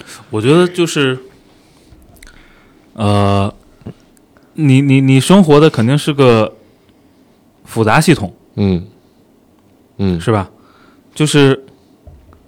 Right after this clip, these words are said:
Speaker 1: 你几乎是没有办法评判某个决定做得对还是不对的，
Speaker 2: 嗯。
Speaker 1: 因为对和不对其实都是要靠后续
Speaker 2: 来验证。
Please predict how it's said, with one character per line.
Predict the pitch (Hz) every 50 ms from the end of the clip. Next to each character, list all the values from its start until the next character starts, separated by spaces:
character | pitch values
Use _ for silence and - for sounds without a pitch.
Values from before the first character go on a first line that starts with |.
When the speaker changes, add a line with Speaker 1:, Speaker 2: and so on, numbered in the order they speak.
| _ _ _ _ _ _ _ _ _ - _
Speaker 1:
你 | - 156 151 135
几 | - - - 214
乎 | - 220 226
是 | 220 - 151
没 | 127 123
有 | 143 180 156
办 | 123 156 156 127 110
法 | 107 92
评 | 90 - - 101 104
判 | 107 113 120 107 101 95 92 95 - _ _ _ _ _ _ -
某 | 117 107 98
个 | 107 113
决 | 101 110 107
定 | 117 127 117 107
做 | - 120 113 104
得 | 95 98 98 104 - -
对 | - 123 113
还 | 95 98 101
是 | 101
不 | 90 98 101
对 | 104 110 98 87 82
的， | -
Speaker 2:
嗯。 | 82 - _ _ _ _ _ _ _ _ _ _ _ _ _ _ _ -
Speaker 1:
因 | 143 165
为 | 185 180 165 - - - _ _ _ _ _ -
对 | 208 196 165
和 | 135 160
不 | 143 147
对 | 151 180 190 165 131
其 | 123 - -
实 | 139 147
都 | 139 160 165
是 | 160 - 135 123 120 120
要 | 123 123 120 117
靠 | 110 - - 135 120
后 | 113 - 139 127
续 | 117 - 147 135 117 104 95 92 - _ _ _ _ _ - - _ - -
Speaker 2:
来 | - 104
验 | 110 123 113
证。 | 104 135 131 98